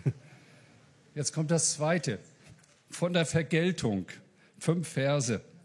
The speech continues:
Ja? "Ihr habt gehört, dass gesagt ist, Auge um Auge, Zahn um Zahn." Als Gesetz der Vergeltung. Einsch-,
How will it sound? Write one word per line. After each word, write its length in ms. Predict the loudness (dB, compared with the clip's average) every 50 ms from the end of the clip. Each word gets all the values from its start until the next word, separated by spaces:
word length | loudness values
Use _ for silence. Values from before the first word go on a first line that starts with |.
| -12
Ja? 320 | -6 -2 0 2 2 0 0 -4 -14 -20 -20 -20 -20 -18 _
"Ihr 220 | 2 2 4 4 4
habt 220 | 2 0 0 0
gehört, 500 | 2 2 4 6 4 4 4 2 0 0
dass 220 | 0 2 2 2
gesagt 480 | 2 2 2 4 4 4 2 0 0 0
ist, 280 | 0 0 0 0 -2 -2
Auge 320 | 0 0 2 2 0 0
um 160 | 0 0 -2
Auge, 480 | -2 0 0 2 2 2 2 0 0 2
Zahn 440 | 2 2 2 2 2 2 0 0 -2
um 180 | -2 -2 -2
Zahn." 440 | 0 -2 -2 0 -2 -2 -4 -4 -8 -14 _ _ _ _ _ _ _ _ _ _ _ _ _ _ _ _ _ _ _ _ _ _ _
Als 220 | -8 -6 -6 -6 -6
Gesetz 400 | -6 -6 -4 -4 -4 -4 -4 -4
der 120 | -4 -6
Vergeltung. 640 | -4 -6 -8 -6 -4 -2 -2 -2 -2 -4 -10 -14 -14 _ -20 -20 _ _ _ _ _ _ _ _ _
Einsch-, 340 | -12 -12 -12 -10 -12 -14 -14